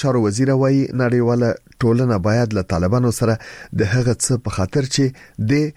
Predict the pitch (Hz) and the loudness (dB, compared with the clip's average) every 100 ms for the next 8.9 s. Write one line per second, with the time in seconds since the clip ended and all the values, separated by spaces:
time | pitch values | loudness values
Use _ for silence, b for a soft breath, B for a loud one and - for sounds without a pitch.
0 | B B 143 131 170 139 143 - - 107 | B B -2 0 -2 0 0 0 -2 -2
1 | 107 131 135 92 87 92 101 98 - 95 | 0 0 0 0 0 0 0 0 -2 -4
2 | - 92 92 87 98 - - 101 127 131 | -4 -2 -2 0 -4 -6 -4 0 0 0
3 | 98 92 90 92 90 B B 95 - 85 | 0 0 0 -2 -4 B B -6 -4 -2
4 | - 110 127 98 92 107 107 B B B | -4 -2 0 0 -2 -2 -2 B B B
5 | 117 113 110 117 - - 107 131 98 82 | 0 2 2 0 -2 -4 0 2 2 -2
6 | 90 - 90 90 92 113 123 110 - - | -2 -2 -2 -2 2 2 2 -2 -6 -18
7 | - 104 - 107 98 110 120 - - - | -6 -6 0 0 2 0 0 -4 -4 -2
8 | 92 87 - 131 123 117 107 113 120 | -2 -2 -2 0 2 0 2 2 0